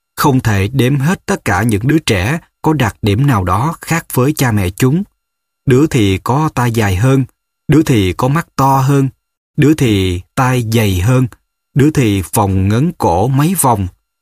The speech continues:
đứa thì nốt ruồi mọc khắp mặt, vân vân. Những đặc điểm ấy đều khác hẳn với cha mẹ sinh ra chúng, tại sao con cái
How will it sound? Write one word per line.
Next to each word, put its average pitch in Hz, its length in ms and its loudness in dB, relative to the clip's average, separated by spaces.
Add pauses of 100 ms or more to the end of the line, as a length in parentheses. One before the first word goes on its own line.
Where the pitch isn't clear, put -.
(160)
đứa 147 140 4
thì 110 300 0
nốt 139 240 -2
ruồi 101 420 0
mọc 98 280 -2
khắp - 260 -6
mặt, - 220 -2 (280)
vân 107 220 0
vân. 117 240 0 (1200)
Những 113 300 2
đặc 117 180 -4
điểm 101 180 0
ấy 123 320 0 (220)
đều 107 240 2
khác - 240 -6
hẳn 110 300 -2
với 147 240 0
cha 127 160 0
mẹ 95 340 -2 (120)
sinh 120 240 0
ra 110 140 -2
chúng, 139 320 0 (800)
tại 117 120 2
sao 156 200 0
con 160 180 0
cái 165 340 -2